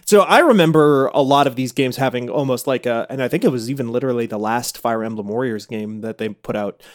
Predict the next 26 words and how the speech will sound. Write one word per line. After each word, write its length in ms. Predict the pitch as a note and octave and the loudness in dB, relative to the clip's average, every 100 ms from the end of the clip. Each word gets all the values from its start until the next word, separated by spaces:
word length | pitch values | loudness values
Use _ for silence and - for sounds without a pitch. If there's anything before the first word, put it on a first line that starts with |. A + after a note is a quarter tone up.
| _ _ _ - | _ _ _ -6
having, 300 | C3 C#3 C3 | -2 0 0
like, 180 | B2+ - | -2 -2
almost 340 | D3 C3+ A#2+ - | 0 0 0 -2
gacha-like 680 | B2 B2+ - F3+ F#3 F#3 | -2 0 0 2 2 2
mechanics. 360 | G3+ F#3+ G3 F#3+ | -2 0 0 0
Not 160 | A3 B3 | 0 2
gacha 280 | A3 A#3 A#3 | 4 4 4
in 80 | |
the 80 | G3+ | 2
sense 260 | - F3 E3+ | 2 2 2
of, 120 | D3+ | 0
like, 460 | C#3 C3+ B2 - - - _ | 4 4 2 -4 -16 -20 _
you 140 | - C3+ | -6 -6
pull 440 | - - D#3+ C#3+ | -6 -2 2 2
for 140 | C3+ C3 | 0 -6
characters, 640 | - G3 G3 D#3+ C#3+ A#2+ | -2 0 0 2 2 2
but, 180 | C#3 B2+ | -2 0
like, 280 | C3 B2 | 0 0
the 280 | - C3 A#2+ - - | 0 2 0 -4 -4
idea 300 | D3 C#3 C3+ | -2 2 2
of, 180 | B2 B2 | 2 2
like, 300 | B2+ B2 - - - | 0 -2 -10 -20 -2
"I've 140 | D#3+ D#3+ | 2 4
got 180 | F#3+ | 2
six 280 | - - - | 2 0 -2
hundred, 480 | - G3 F#3+ F3 C#3+ | 0 2 4 2 0